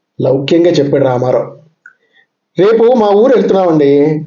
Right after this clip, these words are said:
సచివాలయంలో కొన్ని చిన్న చిన్న పనులు ఉన్నాయి. పెన్షన్ తీసుకోవాలి. ఆరోగ్యశ్రీ ఇరవై ఐదు లక్షలకు పెంచారు కదా, ఆ కార్డు ఒకటి కొత్తది వచ్చింది, తీసుకోవాలి.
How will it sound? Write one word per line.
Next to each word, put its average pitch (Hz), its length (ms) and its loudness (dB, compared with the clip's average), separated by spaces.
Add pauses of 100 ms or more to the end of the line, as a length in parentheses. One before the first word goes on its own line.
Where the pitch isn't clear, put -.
సచివాలయంలో 202 720 0
కొన్ని 190 380 2
చిన్న 190 180 -2
చిన్న 208 200 0
పనులు 196 360 0
ఉన్నాయి. 170 320 -2 (540)
పెన్షన్ 202 360 0
తీసుకోవాలి. 175 760 0
ఆరోగ్యశ్రీ 226 640 0
ఇరవై 220 440 2
ఐదు 180 100 2
లక్షలకు 180 320 0
పెంచారు 185 420 0
కదా, 165 120 0
ఆ 139 320 0
కార్డు 185 340 0
ఒకటి 208 120 0
కొత్తది 175 300 0
వచ్చింది, 156 400 -2
తీసుకోవాలి. 139 760 -2